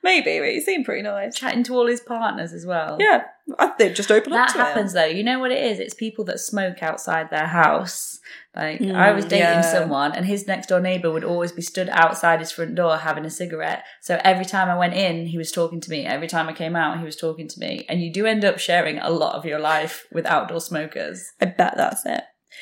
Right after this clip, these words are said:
Speaker 1: So he lived in London in a flat in Barking, and he lived alo-, alone, which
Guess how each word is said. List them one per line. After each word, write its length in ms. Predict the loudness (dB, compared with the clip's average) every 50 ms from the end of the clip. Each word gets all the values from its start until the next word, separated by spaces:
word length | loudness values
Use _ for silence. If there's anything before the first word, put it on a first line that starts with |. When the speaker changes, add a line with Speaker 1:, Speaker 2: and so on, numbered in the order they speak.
| -20 -20 -20 _
Speaker 1:
So 360 | -4 4 6 8 10 10 10 8 6
he 200 | 2 0 2 4
lived 200 | 4 4 4 2
in 120 | 2 2
London 460 | 4 4 2 2 2 2 4 4 2 0
in 180 | 0 0 0 0
a 60 | 0
flat 320 | 0 2 4 4 4 4
in 120 | 2 0 4
Barking, 420 | 6 6 6 6 4 -2 -4 -2
and 80 | -2 0
he 60 | 2
lived 220 | 0 0 2 2 0
alo-, 440 | 0 2 2 0 0 0 0 -2 -2 0
alone, 460 | 2 4 6 6 4 4 2 -2 -4
which 320 | -4 -4 -4 -4 -6 -6